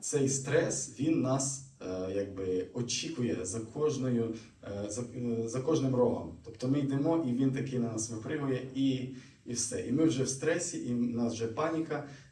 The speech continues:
Е, ми вчора на молодіжці трохи говорили про те, які взагалі бувають переживання стресу в людей.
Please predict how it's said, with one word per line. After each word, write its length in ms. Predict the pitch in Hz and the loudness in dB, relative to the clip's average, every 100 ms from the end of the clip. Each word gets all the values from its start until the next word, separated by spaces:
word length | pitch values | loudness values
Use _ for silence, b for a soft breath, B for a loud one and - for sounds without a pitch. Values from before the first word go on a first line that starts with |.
| - | -12
Е, 420 | 117 104 98 98 95 90 - - | -8 -4 -4 -4 -6 -10 -14 -4
ми 100 | 139 | -2
вчора 440 | 143 156 135 120 117 | 0 0 0 0 0
на 60 | 113 | 0
молодіжці 560 | 117 123 147 - 127 | 0 0 -2 -2 -4
трохи 300 | - 120 120 | -2 -2 -2
говорили 460 | 113 110 117 135 117 | -4 0 2 2 2
про 360 | - 110 110 B B - | 0 -2 -2 B B -2
те, 280 | 135 131 B B B B B B B - - - - - - - - - | 0 2 B B B B B B B -20 -20 -20 -20 -20 -20 -20 -20 -12
які 440 | 104 135 135 156 | -4 -2 -2 -2
взагалі 680 | 147 - 117 120 131 123 113 - - - | -2 0 0 0 2 0 -2 -6 -12 -10
бувають 680 | 113 120 120 110 107 - - | -2 2 2 2 -2 -8 -4
переживання 640 | 120 117 120 123 127 117 | 0 0 0 0 2 2
стресу 500 | - - 131 - - - | 0 -2 0 0 -4 -10
в 60 | 87 | -14
людей. 420 | - 82 80 | -8 -6 -6